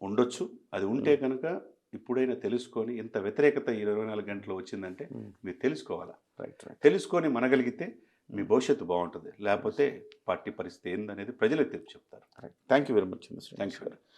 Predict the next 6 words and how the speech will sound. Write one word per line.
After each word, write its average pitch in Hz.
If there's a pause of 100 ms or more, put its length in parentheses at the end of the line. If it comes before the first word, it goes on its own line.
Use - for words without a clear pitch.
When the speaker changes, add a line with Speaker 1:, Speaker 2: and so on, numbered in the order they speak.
(120)
Speaker 2:
మొత్తం -
మీద 180
ఇలాంటి 156
అనేకమైన 143 (500)
విమర్శలు, 135 (480)
లేకపోతే 104